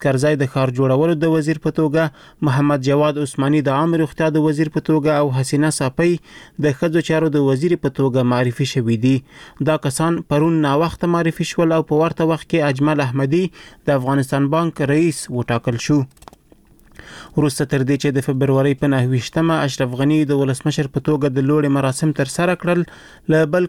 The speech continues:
کاندید عبدالله عبدالله سره اختلافات د دې باعث شول چې د وزیرانو ټاکنه وځنډېږي. له ډاکټر عبدالله سره د مې په ولسمه د سیاسي توافق تر لاسلیک وروسته دا د څو سرپرست وزیرانو د رسمي معرفي لومړی ګام دی.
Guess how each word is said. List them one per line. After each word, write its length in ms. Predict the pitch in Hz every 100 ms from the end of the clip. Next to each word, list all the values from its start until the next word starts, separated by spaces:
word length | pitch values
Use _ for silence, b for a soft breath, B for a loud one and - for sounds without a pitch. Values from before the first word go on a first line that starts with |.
| -
کاندید 300 | 165 160 165
عبدالله 340 | 143 147 160 147
عبدالله 280 | 147 160 160
سره 160 | 160 151
اختلافات 580 | 139 - 139 135 165 160
د 120 | 147 139
دې 180 | 147 143
باعث 240 | 160 170
شول 200 | - 175 165
چې 580 | 180 175 - - - -
د 80 | 147
وزیرانو 480 | 143 131 151 170 160 147
ټاکنه 420 | 131 135 180 147 82
وځنډېږي. 720 | 120 110 120 120 123 117 135 135 - b b b
له 60 | 143 135
ډاکټر 240 | 131 131 139
عبدالله 340 | 131 135 139 143
سره 120 | 139 139
د 200 | 131 135
مې 200 | 147 135
په 140 | 135
ولسمه 460 | 135 127 - 160 156
د 120 | 135 131
سیاسي 260 | 131 131 -
توافق 420 | 147 135 156 - -
تر 120 | 139 135
لاسلیک 400 | 131 - 160 143
وروسته 420 | 160 175 - 175 165 B B B 160
دا 100 | 165
د 160 | 160 -
څو 160 | 165 160
سرپرست 520 | 151 151 170 165 - 156
وزیرانو 480 | 143 135 156 170 160
د 100 | 139 139
رسمي 260 | - 185 180
معرفي 420 | 170 170 - 180 185
لومړی 760 | 139 127 123 131 139 - 139 127
ګام 260 | 131 117 113
دی. 180 | 127 135